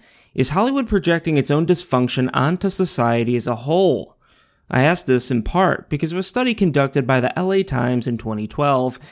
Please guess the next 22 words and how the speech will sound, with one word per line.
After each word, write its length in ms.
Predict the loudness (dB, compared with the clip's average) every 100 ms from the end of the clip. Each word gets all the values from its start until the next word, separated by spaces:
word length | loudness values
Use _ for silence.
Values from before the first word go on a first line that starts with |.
| -20 -4
indicating 580 | 0 0 2 2 2 2
that 140 | 0
the 100 | -2
Academy 640 | -4 -6 -4 -2 -2 -2
of 180 | -4 -4
Motion 540 | -2 -2 -2 -2 -4 -4
Pictures, 560 | -4 -6 -4 -6 -6 -4
Arts 260 | -2 -2 -2
and 140 | -2
Sciences 760 | 0 0 0 -2 -2 -2 -4 -8 -18 -20 _ -6
really 280 | 0 2 2
represents 600 | 2 2 0 2 0 -2 -4
all 240 | 0 0
that 140 | 0
the 200 | -2 -4
acting 360 | -6 -10 -6 -2
elites 380 | 2 2 0 -6
claim 760 | -10 -6 -2 0 0 0 -4 -10 _ _
to 80 | -2
be 140 | 0
upset 320 | 0 -4 -2
about, 440 | -2 0 -2 -6